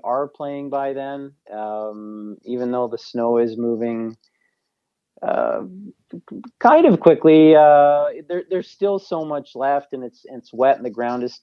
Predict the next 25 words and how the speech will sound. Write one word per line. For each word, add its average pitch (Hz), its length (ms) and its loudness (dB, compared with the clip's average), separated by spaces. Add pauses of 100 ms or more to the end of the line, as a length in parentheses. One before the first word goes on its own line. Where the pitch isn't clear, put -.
(120)
is - 160 -18
still 123 220 -2
pretty 123 280 -2
hard. 110 440 2
So 110 340 -6 (600)
I 175 80 6
think 196 220 -2
we're 190 120 -6
gonna 185 180 -2
see - 180 -8
a 165 60 -4
delay. 151 240 0
We 156 160 -4
had 190 100 0
an 147 140 -6
early 156 320 -6
start 147 360 -8
last 143 380 -10
year. 156 260 -10
I 135 120 -10
know 131 180 -10
some 139 380 -10
golf 135 300 -2
courses 139 560 -8 (540)
uh, 123 260 -2